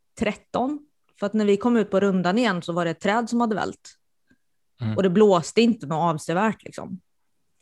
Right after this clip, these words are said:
Speaker 1: Ehm, så det var något som vi reagerade på alla tre i gruppen, liksom. Bara, "Men va? Har det vält ett träd här?"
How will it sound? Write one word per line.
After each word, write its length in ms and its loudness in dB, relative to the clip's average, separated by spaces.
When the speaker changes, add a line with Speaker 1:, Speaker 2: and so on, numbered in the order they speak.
Speaker 1:
Ehm, 1120 -4
så 60 0
det 80 4
var 100 6
något 240 2
som 160 -2
vi 400 0
reagerade 500 -2
på 140 -6
alla 160 -4
tre 240 -2
i 40 -2
gruppen, 340 -4
liksom. 260 -10
Bara, 100 -10
"Men 200 -6
va? 120 -10
Har 80 -8
det 60 -2
vält 180 -4
ett 120 -10
träd 300 -4
här?" 440 -8